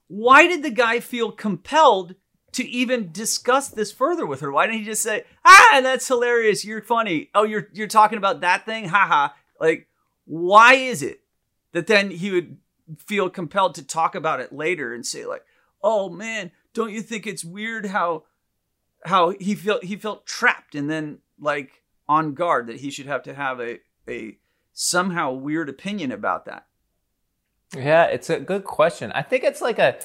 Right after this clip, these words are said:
Speaker 2: state of consciousness shift. Like, a few generations ago, our great, great, great grandparents, I feel like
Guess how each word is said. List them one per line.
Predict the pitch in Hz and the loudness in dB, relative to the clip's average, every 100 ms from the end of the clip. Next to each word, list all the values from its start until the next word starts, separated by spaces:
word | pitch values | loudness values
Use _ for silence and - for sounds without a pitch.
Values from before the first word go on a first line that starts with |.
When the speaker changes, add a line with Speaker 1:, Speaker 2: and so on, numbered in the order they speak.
| - _ _ | -20 _ _
Speaker 2:
state | - - 170 170 | -10 0 2 2
of | 156 - | 0 -4
consciousness | 151 147 156 139 - 113 98 | -6 -6 -6 -10 -8 -10 -10
shift. | - - 98 - | -8 -2 -2 0
Like, | 127 117 101 - _ _ - | 0 2 0 -18 _ _ -2
a | 147 | -2
few | - - 208 226 | -2 -2 0 2
generations | 170 180 160 147 151 156 123 | 2 2 4 2 0 -6 -4
ago, | 123 120 | 2 6
our | 120 117 | 6 4
great, | 113 131 143 - - 107 | 2 0 0 -2 -14 -16
great, | - 135 131 - | -4 0 0 -2
great | 127 131 - | -4 -4 -2
grandparents, | 123 123 123 120 110 98 - - _ _ _ _ - | -2 -2 -4 -8 -8 -8 -12 -20 _ _ _ _ 0
I | 143 | 2
feel | 196 214 | 4 2
like | 208 175 - | 2 0 -4